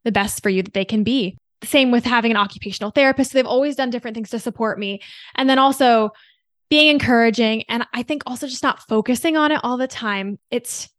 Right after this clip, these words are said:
part of who I am. It's part of who God's created me to be. It's given me some really unique opportunities.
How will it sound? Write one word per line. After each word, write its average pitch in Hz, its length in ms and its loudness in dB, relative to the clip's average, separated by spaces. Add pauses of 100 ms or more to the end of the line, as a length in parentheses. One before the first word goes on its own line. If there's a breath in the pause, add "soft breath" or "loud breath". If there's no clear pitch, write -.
(160)
part 277 240 6
of 311 120 6
who 285 80 8
I 269 100 6
am. 240 220 4
It's 214 100 -6
part 247 220 0
of 247 80 -2
who 254 140 0
God's 226 280 0
created 226 420 0
me 214 140 -2
to 196 80 -6
be. 202 240 -6
It's - 160 -10
given 233 260 -2
me 226 120 -4
some 214 260 -6
really 226 300 -2
unique 214 360 -4
opportunities. 202 880 -4